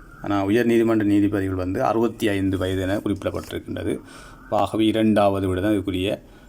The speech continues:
அ, சரியான விடையாகும், இரண்டாவது விடையாகும். ஏழாவது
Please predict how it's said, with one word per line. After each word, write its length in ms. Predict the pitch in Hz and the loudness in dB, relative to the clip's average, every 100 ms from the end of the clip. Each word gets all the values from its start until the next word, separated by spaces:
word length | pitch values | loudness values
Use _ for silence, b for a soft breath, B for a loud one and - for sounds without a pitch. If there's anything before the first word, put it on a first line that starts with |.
| B 98 | B -4
அ, 280 | 98 95 | -2 -2
சரியான 560 | 95 107 104 101 95 98 | -2 0 2 2 0 -2
விடையாகும், 540 | 92 90 85 82 110 | 0 0 0 -2 0
இரண்டாவது 720 | 107 107 110 104 92 90 98 | 0 2 2 2 2 0 -4
விடையாகும். 480 | 87 85 78 - 85 - B B B B - - - - - - - B B B B B B - - | -2 -2 -2 -6 -12 -12 B B B B -20 -20 -20 -20 -20 -20 -20 B B B B B B -18 -4
ஏழாவது 540 | 127 139 139 135 127 | 2 8 8 8 4